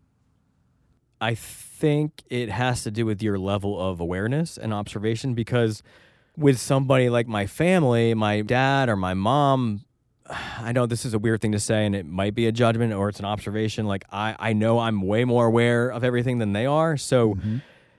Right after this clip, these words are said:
Speaker 1: I guess any amount of vulnerability that I have with them is a plus.
Speaker 2: Right.
Speaker 1: Like, because they're, they don't know,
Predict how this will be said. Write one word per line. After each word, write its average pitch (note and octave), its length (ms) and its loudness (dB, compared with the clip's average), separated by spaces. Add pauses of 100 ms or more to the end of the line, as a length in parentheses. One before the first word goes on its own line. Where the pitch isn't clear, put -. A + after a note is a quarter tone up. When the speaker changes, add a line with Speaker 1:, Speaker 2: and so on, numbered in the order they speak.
(120)
Speaker 1:
I C3 60 -4
guess C3 240 -2
any C#3 180 0
amount A2+ 280 2
of F#2+ 80 -2
vulnerability G2+ 560 0
that F2+ 160 -6
I - 20 -4
have F#2+ 180 -4
with F2 140 -6
them F#2+ 460 -2
is F2+ 360 -6
a E2 60 -14
plus. - 560 -8 (240)
Speaker 2:
Right. A2+ 220 0
Speaker 1:
Like, G#2 280 -4
because G#2+ 360 -6
they're, G#2+ 400 0 (1300)
they C3 260 6
don't C3 340 6
know, B2 800 8